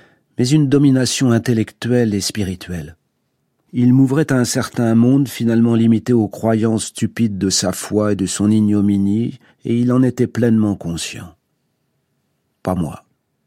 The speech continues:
Une fois de plus, je fus le jouet manipulable à souhait d'un maître.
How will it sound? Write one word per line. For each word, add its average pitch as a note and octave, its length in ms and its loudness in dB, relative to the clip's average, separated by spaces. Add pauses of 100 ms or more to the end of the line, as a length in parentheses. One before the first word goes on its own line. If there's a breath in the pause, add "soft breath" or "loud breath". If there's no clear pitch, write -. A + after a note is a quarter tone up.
(680)
Une A2+ 120 0
fois G#2+ 140 -4
de G2+ 60 -2
plus, F#2+ 440 -8 (100)
je G#2+ 140 -4
fus A2 180 -4
le G#2 140 0
jouet G2+ 260 0
manipulable F#2+ 680 0
à F#2 60 -4
souhait F#2 320 -6
d'un F#2 180 -8
maître. D#2+ 420 -12